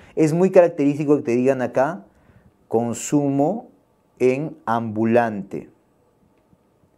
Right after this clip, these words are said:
¿Ya? Es-, tú lees eso en un caso clínico, por favor piensa en salmonella, que es la causa, por si acaso acá, esto es la causa de la famosa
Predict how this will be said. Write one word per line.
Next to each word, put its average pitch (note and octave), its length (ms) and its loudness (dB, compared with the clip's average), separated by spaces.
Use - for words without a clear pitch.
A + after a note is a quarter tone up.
¿Ya? G#2 320 -6
Es-, - 320 -10
tú C#3 240 2
lees D3+ 380 2
eso F3 240 0
en D3 100 -2
un D3+ 60 -2
caso D3+ 280 2
clínico, D3+ 480 0
por B2 120 -4
favor B2+ 280 0
piensa D3 520 0
en D3+ 240 0
salmonella, A2+ 680 0
que B2+ 80 0
es A#2+ 60 2
la A#2+ 100 2
causa, B2+ 440 0
por G2+ 120 -6
si G#2 80 -4
acaso B2 360 0
acá, B2 400 -2
esto A2+ 240 -4
es A#2+ 60 0
la A2+ 120 -2
causa A2+ 320 0
de A2 100 0
la G2 120 -2
famosa A#2 580 -4